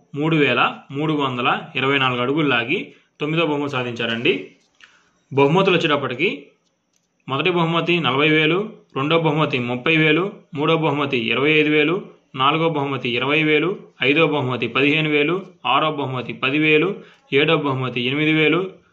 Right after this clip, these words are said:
ఎనిమిదో బహుమతి ఆరు వేలు, తొమ్మిదో బహుమతి నలభై వేలు, నాలుగు వేలు అండి. ఇవండి కొప్రావూరు గ్రామంలో ఆరుపల్లి విభాగం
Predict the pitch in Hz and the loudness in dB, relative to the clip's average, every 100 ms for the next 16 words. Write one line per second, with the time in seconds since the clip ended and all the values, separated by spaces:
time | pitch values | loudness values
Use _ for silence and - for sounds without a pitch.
0 | _ _ 139 151 165 160 139 127 123 123 | _ _ -4 0 2 2 2 -2 -4 -2
1 | 120 131 156 156 156 196 - - - 151 | 0 2 2 2 0 -2 -6 -14 -6 -2
2 | 156 160 151 135 143 180 143 135 131 123 | 2 2 2 0 0 0 2 2 2 0
3 | 131 131 139 143 131 120 123 190 - - | 0 0 2 4 2 2 0 -2 -4 -16
4 | _ _ _ - - _ _ _ 143 151 | _ _ _ -20 -20 _ _ _ 0 2
5 | 127 180 220 - - 143 165 165 165 160 | 2 0 -2 -8 -4 -2 2 2 4 2
6 | 143 135 127 127 120 131 226 254 - - | 0 0 0 0 -2 0 0 0 -12 -20
7 | _ _ - 120 156 160 160 147 131 135 | _ _ -4 0 2 2 0 0 0 0
8 | 135 127 202 | 0 0 -6